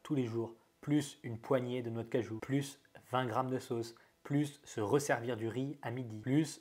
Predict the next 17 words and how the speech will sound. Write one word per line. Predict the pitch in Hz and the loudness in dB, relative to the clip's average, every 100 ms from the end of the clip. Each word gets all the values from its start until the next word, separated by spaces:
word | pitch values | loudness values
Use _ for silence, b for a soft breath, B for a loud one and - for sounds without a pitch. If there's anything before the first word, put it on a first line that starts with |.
| - | -10
manger | 107 117 131 113 127 143 | -2 0 0 4 6 6
des | 113 | 2
petits | 104 - 147 | -4 -6 -4
biscuits | 135 - 143 151 175 | -4 -4 -2 -2 -2
avec | 110 113 | -2 -2
votre | 123 - | -2 -4
café | 123 139 - 123 - | -4 -2 -2 -4 -6
tous | - 175 | -6 0
les | 170 | 0
jours, | 131 131 131 | 0 -2 0
eh | 113 | 2
bien | 135 | 4
ça | 139 117 | 4 0
rajoute | 104 92 131 - - - | 0 -2 -4 -6 -14 -16
rapidement | 98 147 147 120 101 104 - _ _ | 4 4 4 -2 -6 -8 -12 _ _
quatre | - 151 | -4 -4
cents, | - - 107 107 | -4 -4 -4 -4